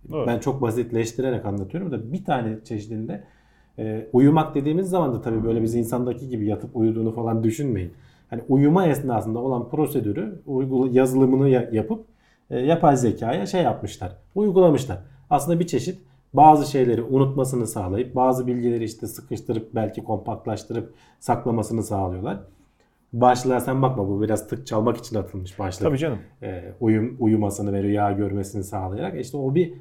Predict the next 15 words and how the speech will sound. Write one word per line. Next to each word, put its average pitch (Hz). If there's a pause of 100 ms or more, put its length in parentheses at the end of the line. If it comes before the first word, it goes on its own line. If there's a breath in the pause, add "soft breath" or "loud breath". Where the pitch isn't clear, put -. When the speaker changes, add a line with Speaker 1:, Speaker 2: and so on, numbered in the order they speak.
(120 loud breath)
Speaker 2:
o 185
da 208
bir 151
algoritma 110
aslında. 107 (380 soft breath)
Sen 165 (200)
belli 160
bir 156
süre 139 (140)
öğrenmesini 147
sağlıyorsun. 104
Sonra 185
öteki 175
algoritma 135
çalışıyor. 107